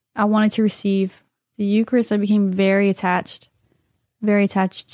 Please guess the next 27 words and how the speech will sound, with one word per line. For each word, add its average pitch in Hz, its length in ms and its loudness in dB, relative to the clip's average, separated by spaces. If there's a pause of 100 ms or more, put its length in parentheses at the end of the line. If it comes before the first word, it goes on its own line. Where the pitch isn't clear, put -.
to 190 300 2
Jesus 190 340 0
in 190 100 0
the 185 80 2
Eucharist, 196 600 -2 (680)
um, 196 500 0 (840)
because 214 260 -2
I 196 80 2
could 220 200 -2
feel 208 260 0
myself 196 420 0
changing, 196 640 0 (720)
and, 196 480 0
um, 196 500 -2 (480)
I 214 80 -2
was 208 120 0
happy. 196 480 -2 (640)
I, 208 120 -2
like, 202 160 2
could 220 140 -2
figure 202 240 0
out 202 180 0
why 202 140 2
Sister 208 640 -2 (380)
was 220 260 0
so 208 220 2
joyful, 196 600 -2